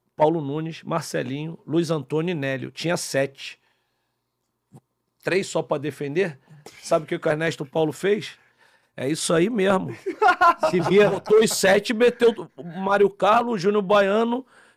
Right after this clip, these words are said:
Speaker 1: e Tita lá atrás e meteu a gente. Aí o, no,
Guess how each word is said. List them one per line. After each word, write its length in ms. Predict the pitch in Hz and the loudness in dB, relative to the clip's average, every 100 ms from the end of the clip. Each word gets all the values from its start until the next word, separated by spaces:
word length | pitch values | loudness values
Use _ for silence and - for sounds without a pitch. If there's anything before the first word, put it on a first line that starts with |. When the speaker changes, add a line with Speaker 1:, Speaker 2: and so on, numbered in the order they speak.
| - | -8
Speaker 1:
e 180 | 202 202 | -6 -6
Tita 580 | - 202 202 208 202 | -2 -2 2 2 2
lá 100 | 196 196 | 2 2
atrás 580 | 190 185 214 254 - - | 2 2 2 2 -6 -10
e 200 | 247 254 | -6 -6
meteu 500 | 240 226 240 226 233 | -6 -2 0 2 2
a 60 | 262 | 2
gente. 400 | 226 214 208 - _ _ | 0 -2 -4 -16 _ _
Aí 180 | - 202 | 0 4
o, 380 | 220 220 214 - - | 6 6 4 0 -4
no, 240 | 185 220 | 2 2